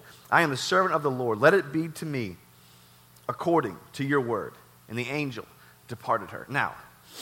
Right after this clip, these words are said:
this is the part where you can kinda read in between the lines when you're,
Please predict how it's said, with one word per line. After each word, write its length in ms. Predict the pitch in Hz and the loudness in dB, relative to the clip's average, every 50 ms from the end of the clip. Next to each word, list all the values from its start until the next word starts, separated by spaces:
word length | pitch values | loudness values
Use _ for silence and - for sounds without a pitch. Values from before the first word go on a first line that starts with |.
| - - - - _ _ - - | -14 -14 -16 -20 _ _ -14 -4
this 220 | - 165 240 - | 0 2 2 4
is 140 | 330 302 247 | 2 2 2
the 80 | 269 285 | 2 0
part 320 | - - 175 175 156 - | 2 6 6 6 6 6
where 100 | 147 147 | 2 -2
you 80 | 139 139 | -2 -2
can 140 | 139 139 123 | -6 -6 -4
kinda 200 | 170 170 135 120 | -2 0 0 0
read 240 | 120 127 147 156 | 0 0 0 0
in 100 | 151 143 | -2 -2
between 260 | 117 113 - - 147 131 | -4 -6 -6 -6 -6 -4
the 60 | 117 | -2
lines 360 | 104 107 104 110 117 113 104 | -2 0 0 0 -2 -2 -4
when 120 | 110 104 101 | -8 -10 -10
you're, 120 | 87 87 | -10 -12